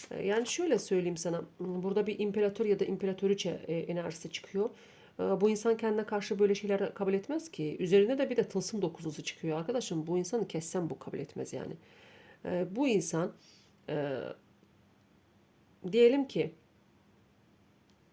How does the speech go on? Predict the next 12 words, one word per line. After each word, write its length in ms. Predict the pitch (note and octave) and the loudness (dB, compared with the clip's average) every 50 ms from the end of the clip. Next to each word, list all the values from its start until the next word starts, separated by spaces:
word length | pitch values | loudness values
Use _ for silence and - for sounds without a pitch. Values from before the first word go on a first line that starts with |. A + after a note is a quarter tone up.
| _ - | _ -6
çok 220 | - D4 C#4+ C#4+ | -6 -4 -4 -4
sevdiği, 460 | - - G#3 F3+ D#3 D3 E3 D#3 - - | -4 -2 0 0 0 0 -2 -2 -2 -4
aşırı 320 | F3+ - - - A#3 A#3+ G3 | -6 -6 -4 -2 2 4 6
değer 280 | G3+ F3+ F3 E3 E3 | 6 6 4 2 2
verdiği 360 | E3 D#3+ D#3+ D#3 D#3 D#3 D3+ | 0 0 0 2 0 0 0
bir 60 | D#3+ D#3+ | 0 -2
şey 180 | - - E3+ | -2 0 2
olsun. 360 | D#3 C#3+ - - - A#3+ C#4+ - - _ _ _ _ _ - - - - _ _ _ _ _ _ _ _ _ _ - - _ _ - - _ - _ _ _ _ - - _ - | 0 0 0 -2 -4 -4 -4 -6 -10 _ _ _ _ _ -20 -20 -20 -20 _ _ _ _ _ _ _ _ _ _ -20 -20 _ _ -20 -20 _ -20 _ _ _ _ -20 -20 _ -2
Eğer 280 | - G#3 A3+ A3 G#3 - - | 2 4 6 6 6 4 2
ona 220 | A3 A3 A#3 A#3 A3+ | 4 6 6 4 4
karşı 440 | - F#3+ F3 E3 E3 - - D#3+ - | 0 -2 -2 -2 -4 -4 -6 -6 -2
orada 380 | - F#3 F3+ D#3+ E3 D#3 D3 | 0 0 0 0 0 -2 -4